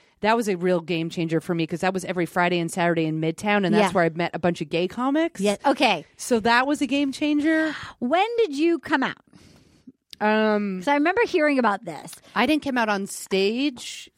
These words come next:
Speaker 1: until maybe eight years in.
Speaker 2: I remember you saying that, like, you were working with people who knew, who, you were working at a restaurant and you, like,
Speaker 1: Oh, the gar-, oh, the, the
Speaker 2: You were talking about this with me once.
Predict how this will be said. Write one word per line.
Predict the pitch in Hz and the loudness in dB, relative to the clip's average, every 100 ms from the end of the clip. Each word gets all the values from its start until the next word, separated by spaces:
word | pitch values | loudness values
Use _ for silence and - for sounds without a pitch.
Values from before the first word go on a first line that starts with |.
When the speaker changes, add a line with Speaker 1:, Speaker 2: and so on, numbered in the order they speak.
| - | -4
Speaker 1:
until | 190 185 202 196 185 170 - | -2 -2 -2 2 2 0 -2
maybe | 180 175 170 196 | -2 0 0 2
eight | 220 180 | 2 4
years | 175 160 | 2 4
in. | 160 143 107 - - - - _ 262 | 0 0 -4 -10 -20 -20 -20 _ -2
Speaker 2:
I | |
remember | 277 320 370 440 | -2 0 0 0
you | 349 359 | 0 -2
saying | - 294 277 285 277 | -2 -2 0 0 0
that, | 240 - | -2 0
like, | 220 208 _ _ _ _ | -2 -2 _ _ _ _
you | 220 233 | -6 0
were | 240 | 0
working | 220 247 247 285 | 0 -2 -2 -2
with | 269 269 | -2 -2
people | - 233 220 208 196 | -4 -6 -2 -2 -2
who | 226 214 | -2 -2
knew, | 202 214 233 220 202 202 214 _ _ _ _ _ _ | 0 2 2 4 2 2 -2 _ _ _ _ _ _
who, | 196 240 220 | -2 2 2
you | 226 226 240 247 | 0 -2 0 2
were | 247 | 2
working | 254 269 | 0 0
at | 269 | -2
a | 202 | 0
restaurant | 208 339 - 294 285 302 330 - - | 0 0 -2 0 2 2 0 -6 -2
and | 226 226 | 0 2
you, | 226 233 226 | 2 2 2
like, | 220 208 190 190 - _ _ _ _ _ - - _ _ | 2 2 2 -2 -10 _ _ _ _ _ -20 -20 _ _
Speaker 1:
Oh, | 254 262 | 0 0
the | 240 | 0
gar-, | 240 240 240 | -2 0 0
oh, | 233 240 | 2 0
the, | 220 214 196 | 0 0 -2
the | 190 208 196 190 | -2 0 -2 -2
Speaker 2:
You | 247 339 | 0 2
were | 415 | 2
talking | - 359 415 | 0 2 2
about | 349 202 | 2 0
this | 196 175 | -2 0
with | 202 | -2
me | 190 180 | -2 -2
once. | 175 165 175 | -4 -6 -10